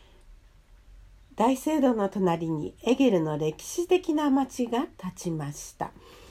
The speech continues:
このハンガリー大聖堂、ハンガリーでね、二番目に大きい聖堂なんですね。一番目は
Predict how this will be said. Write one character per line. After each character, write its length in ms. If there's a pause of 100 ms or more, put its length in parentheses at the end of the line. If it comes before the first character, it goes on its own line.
(200)
こ 140
の 640
ハ 140
ン 40
ガ 120
リ 180
ー 20
大 180
聖 380
堂、 500 (140)
ハ 300
ン 80
ガ 80
リ 140
ー 20
で 100
ね、 220
二 180
番 220
目 160
に 180
大 160
き 380
い 40
聖 300
堂 220
な 160
ん 40
で 120
す 160
ね。 80
一 340
番 320
目 140
は 260